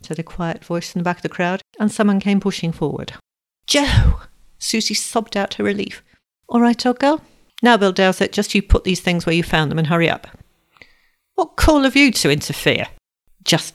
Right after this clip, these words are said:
this." And he shoved the money under Dowsett's nose. "So get busy." "Oh, Joe," sobbed Susie, "what a mercy you came. He came here while I was out." "Blooming skunk," growled Joe. Dowsett carried back the last of the things.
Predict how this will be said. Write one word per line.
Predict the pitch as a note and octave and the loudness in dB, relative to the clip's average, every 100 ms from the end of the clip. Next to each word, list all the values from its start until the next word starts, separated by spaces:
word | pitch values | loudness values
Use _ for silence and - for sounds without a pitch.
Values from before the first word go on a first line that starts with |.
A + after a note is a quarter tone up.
| _ | _
this." | - - - - - _ _ _ _ _ _ - | -10 -8 -12 -12 -16 _ _ _ _ _ _ -8
And | E3 | -6
he | |
shoved | E3+ - F#3+ E3 | -4 -2 -4 -4
the | E3+ | -6
money | D#3+ D3 | -6 -6
under | C#3+ - | -8 -6
Dowsett's | D3 C#3 - - | -6 -6 -8 -8
nose. | D3+ C3 - - - _ _ _ _ _ _ _ | -8 -8 -12 -16 -20 _ _ _ _ _ _ _
"So | - | -8
get | G#3+ - - - | -4 -6 -8 -6
busy." | - B3 D3+ A#2 - _ _ _ _ _ _ _ | -2 0 -2 -4 -10 _ _ _ _ _ _ _
"Oh, | - - - _ | -10 -10 -12 _
Joe," | - - E3+ F3 F3 - | -6 -6 -4 -6 -8 -12
sobbed | - G#3 - | -12 -12 -12
Susie, | - A3 - - | -8 -8 -8 -16
"what | - - | -8 4
a | |
mercy | A3+ A#3 C4+ - G#3+ | 6 8 4 0 -4
you | G#3 | -4
came. | - A3+ F#3+ | 0 2 0
He | - | -4
came | - - C#4 | -8 0 2
here | A3 G3+ | 4 4
while | G3+ | 4
I | G#3+ | 2
was | G#3+ - - | -2 -6 -8
out." | G#3 D#3 - - _ _ _ _ _ _ | -8 -8 -10 -16 _ _ _ _ _ _
"Blooming | G#2 A2+ | -8 -6
skunk," | - - - C#3+ - - - | -8 -8 -6 -6 -8 -18 -18
growled | - D#3+ D3 - | -8 -6 -6 -8
Joe. | D#3 E3 - _ _ _ _ _ _ _ _ _ _ - | -6 -6 -8 _ _ _ _ _ _ _ _ _ _ -4
Dowsett | G#3 G3 - | -2 -2 -4
carried | - D#3+ C3+ | -6 -6 -6
back | D3 C#3 - | -8 -14 -12
the | C#3 | -10
last | C3+ - | -8 -8
of | C3 | -8
the | |
things. | B2+ C3+ A#2+ A#2 | -6 -4 -4 -8